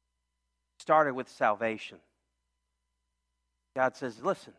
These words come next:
I don't want you to fix yourself. My will for you is not that you would work your way up to become so good.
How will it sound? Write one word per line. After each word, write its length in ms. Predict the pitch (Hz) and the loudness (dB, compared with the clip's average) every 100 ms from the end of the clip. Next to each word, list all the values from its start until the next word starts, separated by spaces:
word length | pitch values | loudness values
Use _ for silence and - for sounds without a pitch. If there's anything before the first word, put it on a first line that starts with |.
| _ _ _ _ _ _ _ _ _ _ _ _ | _ _ _ _ _ _ _ _ _ _ _ _
I 60 | - | 0
don't 100 | 208 | 4
want 240 | 196 220 | 4 2
you 80 | 185 | -2
to 120 | 110 - _ _ | -8 -12 _ _
fix 240 | 170 - 156 | -6 -6 -8
yourself. 440 | 127 - 120 92 - _ _ _ _ _ _ _ _ _ _ _ _ _ _ _ _ _ _ _ | -10 -2 0 0 -6 _ _ _ _ _ _ _ _ _ _ _ _ _ _ _ _ _ _ _
My 180 | 170 214 | 6 6
will 260 | 190 214 | 6 4
for 160 | 214 196 | 2 -4
you 180 | 175 170 | -2 -2
is 140 | 147 | 2
not 260 | 170 214 - | 6 6 4
that 140 | 180 | -2
you 120 | 160 | 0
would 220 | 165 139 113 _ _ _ _ _ _ _ - | 0 0 -4 _ _ _ _ _ _ _ -4
work 380 | 127 208 208 185 | 6 6 6 2
your 180 | 196 | 2
way 380 | 170 151 190 180 | 4 6 8 8
up 340 | 170 - - - | 6 6 -2 -14
to 100 | 143 | -8
become 480 | 117 156 - 175 147 | -2 -2 2 0 0
so 200 | 170 143 | -4 -4
good. 380 | 147 147 117 | 0 2 2